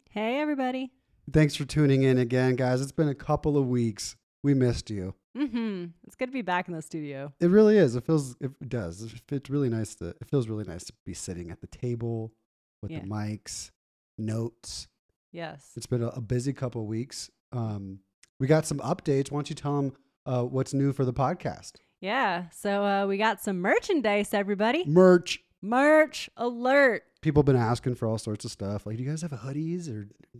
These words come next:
Speaker 2: any t-shirts or anything cool?"
Speaker 1: Mm-hmm. Well, we don't have hoodies yet. It's not exactly hoodie season, but maybe.
Speaker 2: Almost.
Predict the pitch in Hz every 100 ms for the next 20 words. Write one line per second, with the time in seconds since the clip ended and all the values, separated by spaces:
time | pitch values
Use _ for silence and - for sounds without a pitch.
0 | _ 131 131 - 135 139 - 240 254 -
1 | 170 175 160 - 117 131 226 - _ 208
2 | 202 190 175 185 - _ _ _ - 202
3 | 254 285 247 233 220 202 165 170 156 156
4 | - 170 185 175 - 170 170 160 165 175
5 | 165 - 151 156 165 170 - 170 165 180
6 | 220